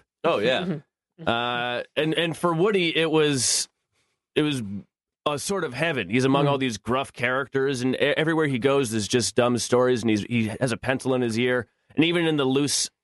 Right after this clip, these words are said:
Speaker 3: lip sync ships era, he writes them all down, and everybody's like, "He's harmless, so
Speaker 2: Yeah.
Speaker 3: we'll just let him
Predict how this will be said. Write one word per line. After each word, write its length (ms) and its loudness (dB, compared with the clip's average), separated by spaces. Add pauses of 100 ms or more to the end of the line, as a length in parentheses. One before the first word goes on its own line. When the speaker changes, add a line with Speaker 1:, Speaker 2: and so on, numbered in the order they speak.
Speaker 3:
lip 180 4
sync 300 0
ships 340 0
era, 300 2 (300)
he 120 2
writes 240 0
them 120 0
all 120 2
down, 320 2
and 100 2
everybody's 380 2
like, 200 2 (180)
"He's 180 0
harmless, 420 0
so 220 0
Speaker 2:
Yeah. 180 2
Speaker 3:
we'll 180 2
just 180 0
let 160 4
him 240 0